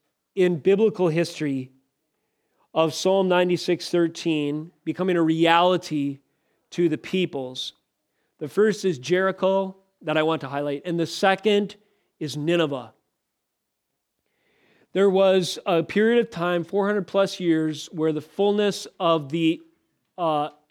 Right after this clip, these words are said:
the occupiers of Canaan, their wickedness was complete. And the God, as God had promised to Abraham, he sent in his people to occupy the land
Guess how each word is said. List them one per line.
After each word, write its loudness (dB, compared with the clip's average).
the -4
occupiers 0
of -12
Canaan, -2
their -4
wickedness -4
was -6
complete. -6
And -4
the 2
God, 4
as 2
God 2
had 0
promised 0
to -6
Abraham, 0
he -2
sent -2
in 0
his 0
people -4
to 0
occupy 4
the 4
land 0